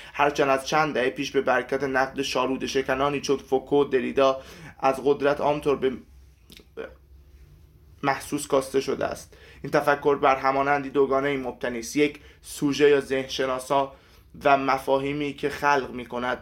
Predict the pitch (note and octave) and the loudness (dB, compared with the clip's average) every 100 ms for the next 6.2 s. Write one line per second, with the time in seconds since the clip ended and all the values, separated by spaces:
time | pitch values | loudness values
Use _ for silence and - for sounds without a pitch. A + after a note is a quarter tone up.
0 | - C#3 C#3 C#3 - - C3 C3 C3 C#3 | 0 2 2 0 -18 -6 0 0 2 -2
1 | C#3 C3+ D3+ D#3 C3+ A#2+ B2 - C3 C3 | -2 -2 -2 -2 -4 -4 -4 -6 -6 -4
2 | C3 A#2+ B2+ B2 B2+ C3+ C3+ C3 - B2 | -2 -2 -2 -4 -4 -4 -4 -4 -6 -4
3 | C3 C3 B2 B2+ B2+ A#2 A#2+ A#2 A#2+ B2 | -2 -2 -4 -8 -6 -4 -2 -2 -4 -2
4 | B2+ B2 A2 C3 A#2 D3 D3 B2+ - A#2+ | -2 -2 -6 -10 -6 -2 -2 -2 -2 -2
5 | A#2+ A#2 A2+ A2+ A#2+ A#2+ B2 B2 A2+ A#2 | 0 0 0 -2 -6 -6 -2 -2 -2 -4
6 | A2+ - | -6 -6